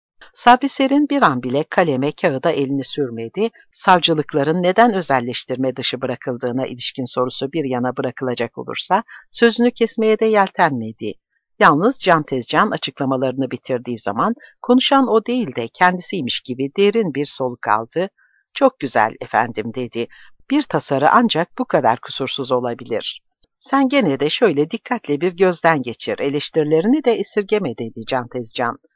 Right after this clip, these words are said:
"Peki efendim." dedi Sabri Serin, sesi bayağı titriyordu. İki saat sonra başbakanın sıraladığı ilkeleri kendi bilgisayarında birkaç kez okuyup döndüğü zaman da aynı biçimde titremekteydi sesi.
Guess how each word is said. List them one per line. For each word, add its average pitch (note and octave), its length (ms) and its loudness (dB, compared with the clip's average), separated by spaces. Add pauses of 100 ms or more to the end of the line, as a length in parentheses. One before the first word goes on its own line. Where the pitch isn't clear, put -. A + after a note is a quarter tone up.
(320)
"Peki B3 260 0
efendim." A#2+ 520 -2
dedi B2 220 -6
Sabri A#2+ 340 -4
Serin, E3+ 380 -4 (200)
sesi D#3 380 -4
bayağı D3 360 0
titriyordu. A#2+ 800 -4 (520)
İki C4+ 200 -4
saat C#3 340 0
sonra B2 500 -4 (280)
başbakanın C3+ 540 -2
sıraladığı D3+ 540 0
ilkeleri C#3+ 600 -2
kendi G#3 420 0
bilgisayarında F#3+ 800 -2
birkaç G#3 420 -2
kez B2+ 220 -6
okuyup C3 420 -6
döndüğü C3+ 300 -2
zaman B2+ 420 -2
da G#3 140 0 (260)
aynı G3 320 2
biçimde C3 400 -6
titremekteydi E3+ 840 -6
sesi. - 460 -10